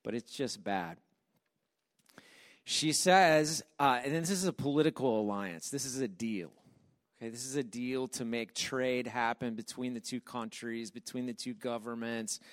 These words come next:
so that everything is, uh, better economically for everybody.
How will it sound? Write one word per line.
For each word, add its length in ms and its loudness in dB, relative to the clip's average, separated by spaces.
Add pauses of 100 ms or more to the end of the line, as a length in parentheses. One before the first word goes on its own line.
(260)
so 280 0
that 200 2
everything 460 -2
is, 300 -6
uh, 320 -2 (140)
better 520 2
economically 840 -4
for 220 -8
everybody. 580 -6